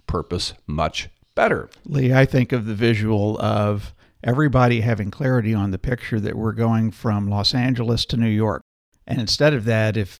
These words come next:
Speaker 2: basically the notion is we want to go eastward.
Speaker 1: Right.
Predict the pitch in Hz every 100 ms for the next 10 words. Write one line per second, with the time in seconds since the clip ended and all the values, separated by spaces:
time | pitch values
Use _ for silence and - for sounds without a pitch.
0 | - 113 113 - - 120 107 104 107 113
1 | 127 107 95 131 180 143 143 117 123 139
2 | 180 - 98 - - - _ - 98 131
3 | 139 -